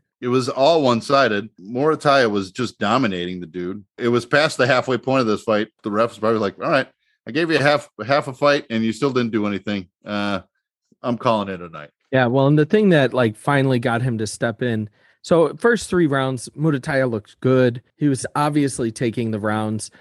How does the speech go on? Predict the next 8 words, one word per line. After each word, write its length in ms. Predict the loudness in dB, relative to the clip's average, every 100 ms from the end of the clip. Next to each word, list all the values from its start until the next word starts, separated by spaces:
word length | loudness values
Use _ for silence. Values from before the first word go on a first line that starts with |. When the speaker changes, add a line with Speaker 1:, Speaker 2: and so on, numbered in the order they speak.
| -20 _
Speaker 1:
but 440 | 2 4 4 0 _
I 100 | -2
thought 300 | 2 4 2 0 -8
Araujo 460 | -4 0 0 2 0
was 160 | 0 -2
still 420 | 0 0 0 -4 -8
Araujo, 540 | -4 -2 0 0 -2 -4 -8
Araujo, 520 | -4 -2 -4 -6 -10